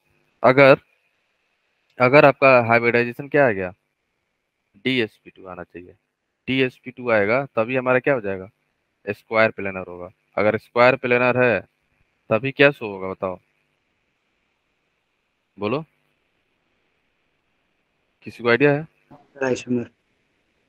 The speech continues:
Speaker 1: तभी हमारी क्या शो होगी, जीआई, ठीक है, cis and trans आएगा।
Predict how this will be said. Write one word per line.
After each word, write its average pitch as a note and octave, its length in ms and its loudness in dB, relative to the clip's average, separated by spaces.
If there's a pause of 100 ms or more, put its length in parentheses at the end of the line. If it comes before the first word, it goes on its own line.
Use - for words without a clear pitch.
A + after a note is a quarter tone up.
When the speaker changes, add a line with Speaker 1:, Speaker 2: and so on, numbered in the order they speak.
(140)
Speaker 1:
तभी A2+ 200 0
हमारी B2+ 300 2
क्या D3+ 180 4
शो C#3 220 -8
होगी, F#2 240 -10
जीआई, G2+ 440 -2 (1300)
ठीक D3+ 120 -4
है, F#2+ 160 2 (760)
cis D3+ 180 -2 (380)
and A#2 320 -2 (100)
trans G#2 320 0
आएगा। F#2 300 -8